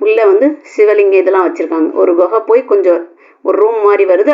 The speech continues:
அடுத்து போனா இன்னொரு குகை, அப்புறம் அப்படியே இந்த படிக்கட்டு தெரியுதா, இது வழியா அழகா மேல நம்ம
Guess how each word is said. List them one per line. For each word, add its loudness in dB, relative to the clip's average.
அடுத்து -2
போனா -2
இன்னொரு 2
குகை, 0
அப்புறம் -2
அப்படியே 0
இந்த -2
படிக்கட்டு 0
தெரியுதா, 0
இது 2
வழியா 2
அழகா 0
மேல 0
நம்ம 0